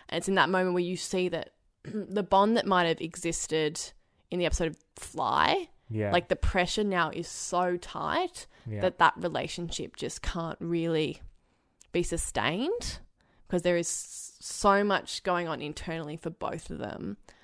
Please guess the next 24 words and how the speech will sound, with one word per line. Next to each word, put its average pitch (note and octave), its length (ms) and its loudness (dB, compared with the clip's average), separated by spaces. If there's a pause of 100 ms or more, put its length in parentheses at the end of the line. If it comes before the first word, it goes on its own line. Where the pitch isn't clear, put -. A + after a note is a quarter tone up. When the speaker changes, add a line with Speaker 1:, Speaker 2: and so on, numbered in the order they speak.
(120)
Speaker 1:
that F3 140 0
it, G3+ 180 8
it G3 120 2
just F#3+ 180 -2
can't F#3 240 -2
continue. - 540 -6 (320)
There's, F3 160 0
there's F#3 200 2
too - 160 -2
much - 380 -4
yuckiness E3+ 760 -6
between C#3+ 440 -8
them. F2+ 240 -8 (220)
There's F3 120 -2
too G3+ 160 -2
much - 300 -4 (420)
badness D#3+ 480 4
that's - 240 -10
been E3 160 -6
experienced D#3+ 560 -8
because - 340 -10
of - 100 -10
this - 180 -10
relationship. - 680 -8